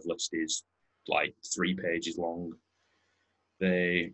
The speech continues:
<clears throat> uh, even the Packers knew this. They did come out afterwards and say that this isn't the same team that they played last year. Um, they're not gonna take too much pride in it, but I wanna see Aaron Rodgers keep progressing and maybe beat a good team in the next few weeks, and I might.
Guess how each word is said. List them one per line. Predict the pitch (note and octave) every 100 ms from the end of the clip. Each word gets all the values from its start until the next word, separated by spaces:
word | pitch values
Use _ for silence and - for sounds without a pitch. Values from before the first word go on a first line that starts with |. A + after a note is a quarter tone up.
| _ _
<clears throat> | -
uh, | G3 F#3+ F3 B2 G2 - A2+ A2+
even | C3+ C#3+ C3
the | A#2
Packers | G#2 - G2
knew | F#2+ F#2+
this. | F#2 F#2
They | F#2+
did | F#2
come | F#2 F2
out | -
afterwards | F#2 - F2 E2+
and | E2
say | E2+
that | E2 F2+
this | F2+
isn't | F2+ F#2
the | -
same | - E2 E2+
team | F2+ F2+
that | -
they |
played | E2+ E2 E2
last | E2 -
year. | A#2+ A2+ G#2+ _ _ _ _ _ _ _ _ -
Um, | F2+ F2 F2 F2 E2+ E2+ G2+
they're | G#2
not | F#2
gonna | F#2+
take | F#2+ -
too | G2
much | F2+ -
pride | F2+ F2
in | F2
it, | F2+
but | F#2
I | F#2
wanna | F#2+ F#2+
see | F#2
Aaron | F2 F2 F2
Rodgers | F2 F#2 -
keep | G#2+ F#2+ F#2 _ _ -
progressing | G2+ G2 - G2+
and | F#2+ F#2+ F#2+ F#2+ _ _ _ _ _ -
maybe | G#2 G2+
beat | G2 G#2+ G2+
a |
good | G2 G#2+
team | - G#2+ G#2
in | G#2
the |
next | G#2 - -
few | G#2+
weeks, | G#2+ F#2+
and | G2
I | F#2+
might. | F#2